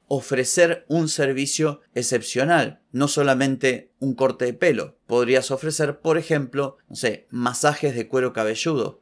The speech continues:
o una afeitada o algún tipo de propuesta que agrupe el corte de pelo, la afeitada o alguna otra cosa, o le des al cliente,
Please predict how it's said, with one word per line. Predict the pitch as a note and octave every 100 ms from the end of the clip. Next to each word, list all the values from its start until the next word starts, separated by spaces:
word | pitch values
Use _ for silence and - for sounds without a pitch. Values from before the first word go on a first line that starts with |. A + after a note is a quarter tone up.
| _
o | B2 C3+ C#4 - _
una | B2+ C3
afeitada | A#2+ A2+ A2 - D#3+ A#2 G2+ - _
o | A2+ A#2 - -
algún | A2+ A#2 C#3+
tipo | C#3 B2+ C3+ B2+
de | A2+ B2+ C3 - _
propuesta | A#2 B2 A#2 D3 D3 E3 D#3 D3 -
que | - A2+ A2+ A2 G#2+ G#2 -
agrupe | A2 A#2 C3+ D3 - B2 G#2+ - _
el | - A2
corte | C#3 C#3+ C#3+
de | A#2+
pelo, | A2 D3 D3 D3 C#3+ C#3+ A2+
la | A#2+
afeitada | A#2+ A2+ A2 D3+ D3 C3+ C3 C3 _
o | - A2+
alguna | A2+ A#2+ C3 A#2+
otra | A2 A2+
cosa, | D3 C3+ G#2 G2 -
o | A#2 A#2+ A#2 A#2 - -
le | B2 B2
des | B2+ D3+ B2+ - -
al | A2+ A2+
cliente, | B2 B2+ C#3 C3+ C3 C#3+ C3+